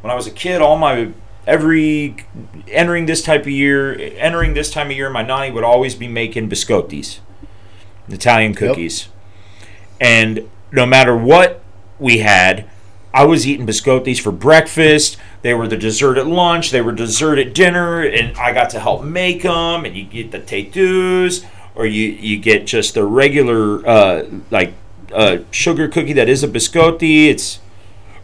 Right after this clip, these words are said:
Speaker 1: and it's not biscotti. It's biscotti.
Speaker 2: <laughs>
Speaker 1: Number one.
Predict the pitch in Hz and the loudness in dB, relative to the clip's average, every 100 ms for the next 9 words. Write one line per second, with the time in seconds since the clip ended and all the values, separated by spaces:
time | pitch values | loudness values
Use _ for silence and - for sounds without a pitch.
0 | - - - 180 160 147 170 160 160 147 | -20 -20 -10 -4 -2 2 4 4 4 0
1 | - 139 120 92 71 - - - - - | 6 8 8 6 0 -12 -20 -20 -20 -20
2 | - - - - - - - - - 104 | -20 -20 -20 -20 -20 -20 -20 -18 -8 -6
3 | - 127 - 135 104 71 64 - - - | -2 -2 0 2 2 2 -8 -14 -18 -20
4 | - - - - - - - - - - | -20 -20 -20 -20 -20 -20 -20 -20 -18 -12
5 | - - - - - - - - 107 107 | -10 -8 -8 -8 -10 -12 -18 -12 -8 -4
6 | 98 87 | -6 -6